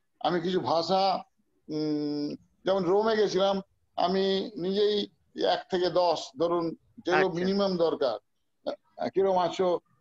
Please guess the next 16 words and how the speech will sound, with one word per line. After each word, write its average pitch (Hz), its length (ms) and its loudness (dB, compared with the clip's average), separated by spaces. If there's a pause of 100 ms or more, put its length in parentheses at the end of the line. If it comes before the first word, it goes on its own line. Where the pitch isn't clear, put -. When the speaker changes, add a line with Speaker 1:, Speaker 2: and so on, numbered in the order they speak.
Speaker 1:
"আমার 170 260 0
এটা 175 100 0
দরকার", 170 420 2
এইসব 165 220 0 (100)
কথাগুলো 175 340 0
শিখে 185 260 -4
নিয়েছে। 156 280 -2
যেমন 190 220 0 (460)
ওকে 190 240 0
যখন 214 220 0
কথা 196 260 0
বলছিলাম 202 460 2
ওই 185 200 2 (200)
লোরের 196 260 0
সঙ্গে, 170 320 -2 (120)
কেউ 220 360 0